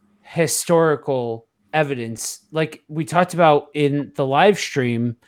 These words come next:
if you try and take the entirety of the Bible in one giant bite, you are going to have a lot harder of a time. But when you look at these individual events, like what Justin was talking about before,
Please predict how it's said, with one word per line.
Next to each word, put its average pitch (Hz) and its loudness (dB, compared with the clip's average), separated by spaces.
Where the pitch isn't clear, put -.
if - -2
you 175 0
try 240 4
and 294 4
take 196 0
the 147 -2
entirety 160 0
of 143 -4
the 139 -4
Bible 123 0
in 127 -2
one 165 2
giant 143 2
bite, 123 0
you 143 2
are 165 6
going 180 2
to 190 -2
have 151 2
a 143 2
lot 135 2
harder 127 0
of 123 -6
a 113 -8
time. 123 -6
But 185 6
when 175 2
you 190 -2
look 294 -2
at 220 2
these 156 -10
individual 185 2
events, 151 0
like 151 2
what 160 2
Justin 156 -2
was 156 -6
talking 143 -6
about 127 -2
before, 143 2